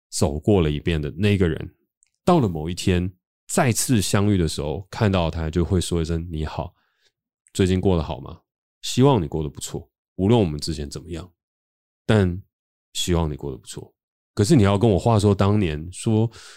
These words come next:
我们以前曾经去过哪里，走过那条街，对不起，我，我忘了，我不知道该怎么跟你回忆起这个事情。因为我记得啊，可是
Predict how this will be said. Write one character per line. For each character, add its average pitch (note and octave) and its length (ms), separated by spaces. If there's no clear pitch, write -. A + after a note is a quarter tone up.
我 G2 80
们 A2+ 160
以 A2 60
前 F2+ 460
曾 G2 180
经 A#2 140
去 B2+ 160
过 A#2+ 160
哪 F2+ 220
里， F2+ 360
走 G#2+ 140
过 G#2 100
那 G#2 140
条 E2+ 200
街， E2+ 380
对 A2 100
不 G2 60
起， - 480
我， D2+ 260
我 D#2+ 160
忘 F#2 200
了， E2 60
我 E2 100
不 E2+ 80
知 B2 60
道 C#3+ 100
该 A#2 160
怎 F#2+ 80
么 D2+ 80
跟 E2 140
你 D#2+ 60
回 D#2 260
忆 G2 140
起 - 200
这 - 80
个 D2 80
事 D2+ 200
情。 - 160
因 C3+ 160
为 C#3+ 260
我 G#2 100
记 E3 240
得 E2+ 160
啊， D#2+ 220
可 - 100
是 G#2 160